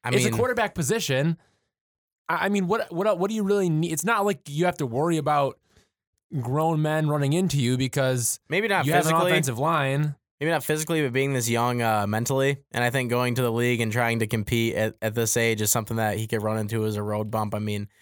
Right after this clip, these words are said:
Speaker 1: you're talking about a guy that has just entered his first year of college, which <laughs> essentially means he's probably living away from his parents for the first year in his life, unless he was away from him at another point. If you go to making that much money right off of that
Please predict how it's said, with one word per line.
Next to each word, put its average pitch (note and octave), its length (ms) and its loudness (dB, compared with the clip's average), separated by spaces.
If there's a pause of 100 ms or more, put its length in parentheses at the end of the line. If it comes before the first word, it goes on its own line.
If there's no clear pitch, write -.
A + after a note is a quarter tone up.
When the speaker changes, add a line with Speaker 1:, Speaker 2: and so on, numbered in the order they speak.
(340)
Speaker 1:
you're C3 80 -6
talking D#3 220 2
about C#3 80 0
a C3 40 -2
guy C3 260 0
that A#2+ 200 0
has A2 220 -2
just C3+ 340 0 (100)
entered B2+ 220 -2
his A#2 140 -2
first B2 260 -4
year A#2+ 80 -2
of A2 80 -6
college, A#2 320 0
which A#2 140 -6
<laughs> - 20 -8
essentially G3+ 420 2
means C#3+ 240 0
he's C3 140 -2
probably E3+ 320 0
living D3 220 0
away C3+ 220 2
from B2 240 -2
his A#2 120 -2
parents B2+ 360 0
for B2 60 -2
the A2 60 0
first B2 260 -2
year A#2+ 140 0
in A2+ 80 0
his A2 140 -2
life, A#2 340 0 (340)
unless C#3 220 0
he D3 80 2
was B2 100 -2
away B2+ 200 0
from B2 180 0
him A#2+ 40 0
at A2 80 0
another B2+ 260 0
point. A2+ 320 -2 (240)
If C#3+ 100 -4
you F#3+ 60 -6
go F#3+ 100 0
to E3 80 -2
making D3+ 280 -2
that C#3 120 0
much C3+ 160 -4
money C#3 400 0 (260)
right B2 200 0
off C3+ 160 0
of A#2+ 80 -4
that B2 360 0